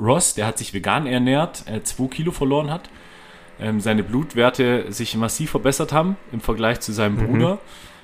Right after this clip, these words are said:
Speaker 1: Ähm,
Speaker 2: Mhm.
Speaker 1: der Körperfettanteil des Sportlers, also es sind Sportler, muss man an der Stelle auch sagen,
Speaker 2: Mhm.
Speaker 1: ähm, äh, um einen ganzen Prozentpunkt auf zwölf Prozent gefallen ist. Und ja,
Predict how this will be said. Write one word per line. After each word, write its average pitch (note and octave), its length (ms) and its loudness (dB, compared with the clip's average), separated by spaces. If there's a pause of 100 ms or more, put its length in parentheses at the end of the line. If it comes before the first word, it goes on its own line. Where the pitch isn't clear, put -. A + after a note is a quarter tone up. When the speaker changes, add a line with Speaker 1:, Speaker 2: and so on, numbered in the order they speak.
(160)
Speaker 1:
Ähm, A2+ 560 0
Speaker 2:
Mhm. G#2+ 40 -2
Speaker 1:
der - 120 -2
Körperfettanteil A#2+ 1000 0 (140)
des G2 140 -2
Sportlers, C3 440 2
also F2+ 120 -2
es E2 100 -4
sind A#2+ 140 2
Sportler, C#3 600 2
muss G#2 180 -4
man G#2+ 80 0
an F#2+ 60 0
der F2+ 80 -2
Stelle - 200 -8
auch G#2+ 80 -4
sagen, B2 220 0
Speaker 2:
Mhm. A#2 220 -4 (320)
Speaker 1:
ähm, G#2+ 600 0 (420)
äh, G2+ 60 -2
um A2+ 840 0
einen A#2 200 2
ganzen C#3 260 0
Prozentpunkt D#3 680 -2
auf A2 180 -4
zwölf C3 360 -2
Prozent A#2+ 340 -4
gefallen C3 400 0
ist. - 320 -8 (840)
Und A#2 680 2
ja, G2 360 0